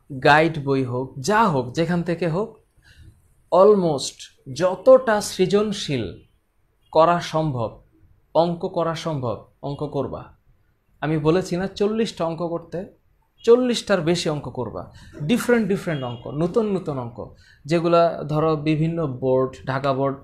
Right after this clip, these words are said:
কুমিল্লা বোর্ড, যশোর বোর্ড, রাজশাহী বোর্ড, বরিশাল বোর্ড, দিনাজপুর বোর্ড,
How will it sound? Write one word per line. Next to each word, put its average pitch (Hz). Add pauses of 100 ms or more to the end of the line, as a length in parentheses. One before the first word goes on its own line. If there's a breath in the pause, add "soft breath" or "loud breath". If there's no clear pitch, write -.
(160)
কুমিল্লা 139
বোর্ড, 127
যশোর 131
বোর্ড, 131
রাজশাহী 127
বোর্ড, 127
বরিশাল 131
বোর্ড, 123
দিনাজপুর 135
বোর্ড, 123